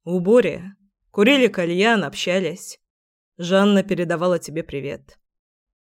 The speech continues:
"Вот как". "Я звонила тебе".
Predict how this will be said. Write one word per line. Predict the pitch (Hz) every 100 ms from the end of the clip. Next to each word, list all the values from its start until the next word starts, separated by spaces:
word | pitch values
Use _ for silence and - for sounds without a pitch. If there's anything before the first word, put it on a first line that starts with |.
| _ _ _ _ -
"Вот | 165 165 202 202
как". | - 190 - _ _ _ _ _ _ _ _ _ _ _ _ -
"Я | 208 220
звонила | 196 214 214 233 196
тебе". | - 165 156 147